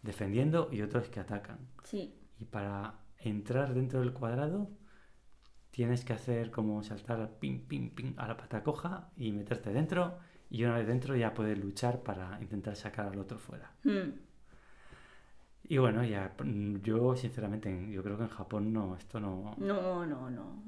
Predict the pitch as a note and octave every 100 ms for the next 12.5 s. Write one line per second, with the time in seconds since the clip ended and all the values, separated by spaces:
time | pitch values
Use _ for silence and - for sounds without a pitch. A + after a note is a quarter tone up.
0 | - D#3+ D3 D3+ F#2+ - - - A#2 A#2+
1 | B2 B2 - F#3+ - - - - - -
2 | - - - A#2 A#2+ B2+ G#2+ G#2 G#2 G2+
3 | A2+ A2 G2 G2 G2 F#2+ G#2 A2+ G#2+ G#2+
4 | G2+ F#2 G2+ - - - - - G#2+ F#2
5 | A2 - - G3 F#3+ D#3 - - G#2 G2
6 | G2+ G2 - A#2+ A2 B2 - - - -
7 | - - - - - - - A2 G#2 F#2+
8 | F#2 F#2 F#2 F#2 F2 - G2 F#2+ A2+ B2
9 | - G2 F2+ F2+ G#2+ - - - C3 B2+
10 | - - - - - - - - - -
11 | - - - - - - - - - G2+
12 | G2 G2 G2 G2+ -